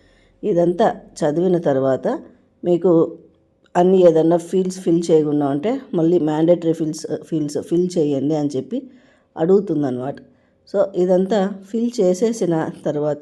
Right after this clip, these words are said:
మీకు ఇక్కడ ప్రివ్యూ చూపిస్తుంది. ఇక్కడ ప్రివ్యూ దగ్గర ప్రివ్యూ క్లిక్ చేయండి. ఇక్కడ యారో మార్క్‌తో చూపిస్తున్నాను కదా, అక్కడ ప్రివ్యూ క్లిక్ చేశాక ఒకసారి మొత్తము చూసుకోండి. అంతా ఒకసారి క్యాస్ట్, ఇన్కమ్ నెంబర్స్,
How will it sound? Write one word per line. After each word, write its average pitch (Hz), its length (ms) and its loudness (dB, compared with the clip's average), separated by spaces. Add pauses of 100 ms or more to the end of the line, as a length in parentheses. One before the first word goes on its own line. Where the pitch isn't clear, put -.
(140)
మీకు 160 280 -6
ఇక్కడ 190 140 -2 (140)
ప్రివ్యూ 185 340 -2 (120)
చూపిస్తుంది. 143 580 -10 (600)
ఇక్కడ 196 180 0 (160)
ప్రివ్యూ 208 320 2 (100)
దగ్గర 165 240 2 (280)
ప్రివ్యూ 175 280 2 (100)
క్లిక్ - 260 -4
చేయండి. 151 220 0
ఇక్కడ 143 220 -2
యారో 170 260 2
మార్క్‌తో 143 360 -2
చూపిస్తున్నాను 151 600 -8
కదా, 175 160 -2
అక్కడ 147 160 -2 (160)
ప్రివ్యూ 170 320 0 (460)
క్లిక్ 151 280 -6
చేశాక 143 400 -2 (640)
ఒకసారి 202 360 2
మొత్తము 190 340 0 (120)
చూసుకోండి. 190 560 0 (880)
అంతా 156 180 6 (100)
ఒకసారి 147 400 2 (160)
క్యాస్ట్, 160 360 4 (220)
ఇన్కమ్ 147 340 4
నెంబర్స్, 135 420 2